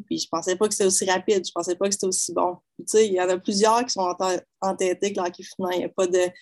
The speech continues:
mise en échec. C'est pas aussi rapide que les garçons, ou peu importe. Puis,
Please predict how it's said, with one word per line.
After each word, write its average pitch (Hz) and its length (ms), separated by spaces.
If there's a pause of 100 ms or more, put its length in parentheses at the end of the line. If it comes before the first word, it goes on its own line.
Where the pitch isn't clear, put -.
(340)
mise 196 160
en 202 140
échec. 202 480
C'est 165 160
pas 185 140
aussi 196 200
rapide 196 340
que 202 120
les 196 120
garçons, 196 540 (120)
ou 170 40
peu 202 140
importe. 190 500 (100)
Puis, 180 240